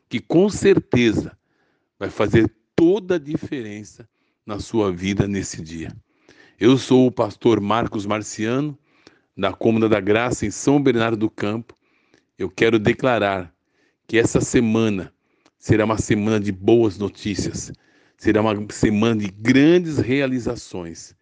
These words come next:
Sinais, maravilhas, prodígios, milagres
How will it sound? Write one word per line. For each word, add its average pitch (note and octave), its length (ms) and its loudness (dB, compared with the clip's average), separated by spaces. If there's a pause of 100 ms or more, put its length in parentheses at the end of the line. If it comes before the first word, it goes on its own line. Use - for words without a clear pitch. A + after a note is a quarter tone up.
(380)
Sinais, A#2 680 -2
maravilhas, G#2+ 800 -2
prodígios, G#2 680 0
milagres D3 760 0